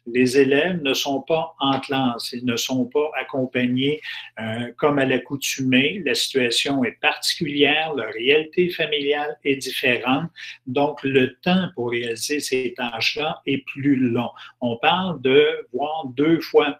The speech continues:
plus long. Donc, restons réalistes, ne surchargeons pas nos élèves. Il y a des moments où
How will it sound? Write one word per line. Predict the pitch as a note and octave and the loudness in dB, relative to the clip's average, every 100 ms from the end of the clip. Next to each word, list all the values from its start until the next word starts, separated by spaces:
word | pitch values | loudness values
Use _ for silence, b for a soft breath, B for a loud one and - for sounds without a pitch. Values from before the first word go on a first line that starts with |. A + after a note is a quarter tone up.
| - | -4
plus | C3 | -2
long. | A2+ A2+ B2 - _ _ - | 0 -2 -4 -8 _ _ -8
Donc, | A2+ B2 | -6 -4
restons | C3 C#3 D3 F3 F#3 | 2 2 4 2 4
réalistes, | F3 D3 C3 B2 D3+ - | 6 6 6 4 4 2
ne | C3+ B2+ | -2 -2
surchargeons | - - F3 E3+ - E3 D3+ C3+ C3 B2+ A2+ | -2 2 2 4 2 2 0 -2 0 0 0
pas | C3+ C#3 - _ | -2 -4 -4 _
nos | C3 C3 C3+ | -4 0 0
élèves. | A#2 A#2+ A#2+ A2+ G#2 _ G2+ - _ _ B B B B B B _ _ _ - | 0 -2 -4 -6 -8 _ -20 -20 _ _ B B B B B B _ _ _ 0
Il | |
y | |
a | D#3+ | 4
des | F3 | 6
moments | F3+ F#3+ F3 F#3+ A3+ | 8 6 6 4 2
où | G3+ F3 F#3 | 4 6 4